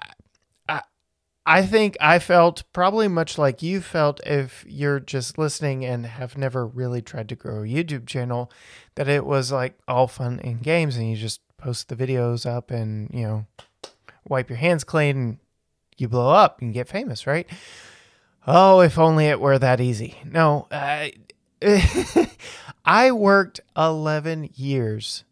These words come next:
as a corporate analyst at a, uh, regional grocery store chain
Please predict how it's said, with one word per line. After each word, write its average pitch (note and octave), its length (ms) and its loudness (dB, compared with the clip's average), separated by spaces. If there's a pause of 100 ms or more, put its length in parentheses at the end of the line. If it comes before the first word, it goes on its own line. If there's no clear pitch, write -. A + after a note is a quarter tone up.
(140)
as C3 440 0
a D3 120 -4
corporate C3 420 -4
analyst A#2 680 -6 (920)
at B2+ 320 -2 (120)
a, A#2+ 420 -4 (440)
uh, B2+ 180 -6
regional D3 460 0
grocery C3 400 -2
store A#2 560 -4
chain A2+ 420 -8